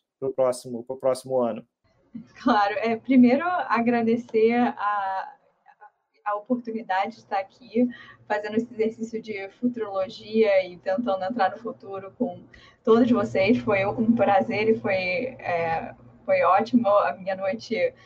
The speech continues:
Speaker 1: Acho que você voltou,
Speaker 2: Alô?
Speaker 1: Self.
Speaker 2: Voltei, voltei. Oi, pessoal.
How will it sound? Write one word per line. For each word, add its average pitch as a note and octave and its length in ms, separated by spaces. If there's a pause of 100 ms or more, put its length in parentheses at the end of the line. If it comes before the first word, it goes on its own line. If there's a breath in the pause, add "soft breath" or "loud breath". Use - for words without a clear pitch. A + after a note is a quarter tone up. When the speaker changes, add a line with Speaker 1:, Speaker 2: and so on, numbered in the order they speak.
(440 soft breath)
Speaker 1:
Acho B2+ 140
que A#2+ 60
você E3 80
voltou, F3 480 (140)
Speaker 2:
Alô? E3 180
Speaker 1:
Self. - 300
Speaker 2:
Voltei, B3+ 520
voltei. B3 460 (200)
Oi, A3+ 240
pessoal. G#3+ 480